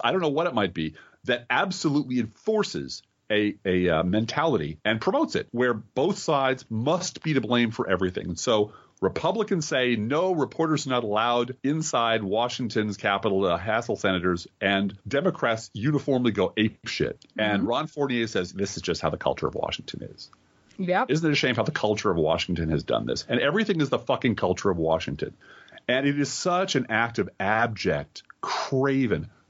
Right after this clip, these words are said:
Speaker 1: cowardice on the part of Fournier and Matthew Dowd and Michael Gerson and all the usual suspects who are all paid enormous amounts of money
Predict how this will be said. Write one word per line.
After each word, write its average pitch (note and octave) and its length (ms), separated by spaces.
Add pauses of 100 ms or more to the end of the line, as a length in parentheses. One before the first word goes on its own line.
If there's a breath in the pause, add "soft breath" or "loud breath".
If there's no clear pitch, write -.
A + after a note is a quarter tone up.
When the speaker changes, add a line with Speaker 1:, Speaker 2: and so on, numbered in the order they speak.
(140)
Speaker 1:
cowardice - 840 (140)
on G2 80
the G2 60
part A2 300
of G#2 100
Fournier F2+ 720 (340 loud breath)
and G#2+ 220
Matthew A2 320
Dowd E2+ 460 (260 soft breath)
and G2+ 180
Michael B2+ 220
Gerson G2 340
and F2 60
all B2 320
the D#3 100
usual D3 280
suspects - 480
who F2 140
are E2+ 60
all G2+ 240
paid B2+ 440
enormous B2 800
amounts G2+ 300
of F2+ 80
money E2 340